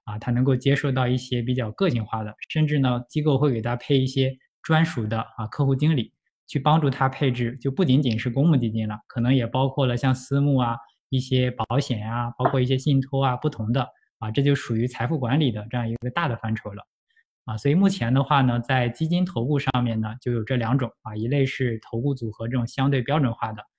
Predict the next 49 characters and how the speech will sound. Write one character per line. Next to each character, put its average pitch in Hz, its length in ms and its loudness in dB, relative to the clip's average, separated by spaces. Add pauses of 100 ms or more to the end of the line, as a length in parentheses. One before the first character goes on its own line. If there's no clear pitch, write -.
(140)
去 - 200 -4
实 - 180 -4
现 123 240 0
投 117 140 -8
顾 123 100 -2
组 110 120 -6
合 107 60 -6
的 113 120 -4
服 - 180 -10
务， 113 160 -6 (380)
另 160 120 4
外 165 140 6
一 143 80 4
类 147 160 2
的 131 80 2
话 135 200 2
呢， 123 140 2
就 120 140 -2
是 113 340 -2 (240)
这 123 120 -8
个 113 160 -8
线 139 180 0
下 135 180 0 (140)
啊， 110 140 -12
相 131 240 -2
对 127 160 0
个 143 180 -2
性 117 180 -4
化， 110 160 -8 (300)
更 135 160 4
加 135 160 4
针 135 180 4
对 139 140 4
高 139 160 2
净 139 180 2
值 117 120 0
客 139 160 -4
户 151 160 0
一 110 100 0
些 107 220 -8
的 107 80 -12
啊， 107 280 -14
这 127 120 -2
样 113 100 -2
的 113 60 -2
一 110 40 -2
种 107 140 -6 (100)
服 107 80 -14
务。 104 140 -16